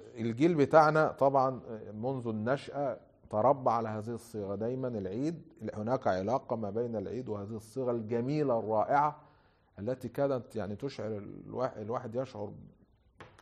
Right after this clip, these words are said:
بوجدانيات عالية عندما كان يسمعه. وكل الناس بيقولوها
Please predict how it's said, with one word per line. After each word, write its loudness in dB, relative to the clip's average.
بوجدانيات -4
عالية -4
عندما -6
كان -8
يسمعه. -12
وكل 6
الناس 2
بيقولوها 0